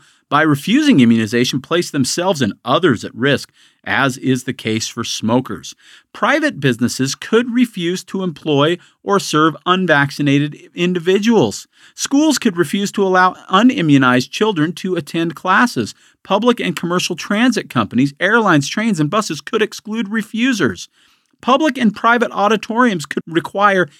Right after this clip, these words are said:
evidence of immunization for entry. The only legal limitation on government or private action is that it is not to be discriminatory, and it's hard to see how discrimination would occur if vaccinations were free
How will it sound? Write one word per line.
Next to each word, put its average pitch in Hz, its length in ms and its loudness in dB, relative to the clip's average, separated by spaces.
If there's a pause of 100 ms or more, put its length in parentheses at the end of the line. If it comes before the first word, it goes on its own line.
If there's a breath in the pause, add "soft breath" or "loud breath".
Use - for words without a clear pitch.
(180 soft breath)
evidence 156 440 0
of 147 120 0
immunization 185 760 2
for 190 220 -8
entry. 226 520 -4 (540 soft breath)
The 185 180 -2
only 269 380 4
legal 220 420 2
limitation 190 640 2
on 131 140 6
government 143 500 0
or 120 140 2
private 156 400 0
action 147 420 0
is 120 120 2
that 131 180 0
it 139 120 2
is 123 140 -2
not 135 420 2 (240)
to 180 120 -6
be 127 320 6 (160)
discriminatory, 175 840 0
and 123 140 -2
it's 143 140 -2 (100)
hard 233 240 4
to 233 80 -4
see 202 220 -6
how 151 160 0
discrimination 135 1040 -2 (300 soft breath)
would 120 280 0 (200)
occur 135 720 -2
if 117 160 -12
vaccinations 127 760 -2
were 160 160 -4
free 143 800 0